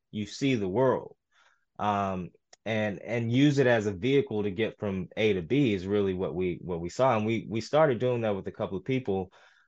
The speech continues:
Um, but then eventually, after we helped a few friends,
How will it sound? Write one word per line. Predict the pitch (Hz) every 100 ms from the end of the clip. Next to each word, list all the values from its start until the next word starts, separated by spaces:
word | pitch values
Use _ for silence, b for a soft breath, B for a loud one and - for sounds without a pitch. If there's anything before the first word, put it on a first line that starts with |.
| _
Um, | 92 92 95 92 -
but | 92 110 101 - _ _
then | 98 123 139
eventually, | 107 123 135 - 107 107 101 95
after | 98 104 -
we | 101 101 101 98 85 - _ _ -
helped | - 117 104 -
a |
few | - 110 92
friends, | - 147 156 104 95 87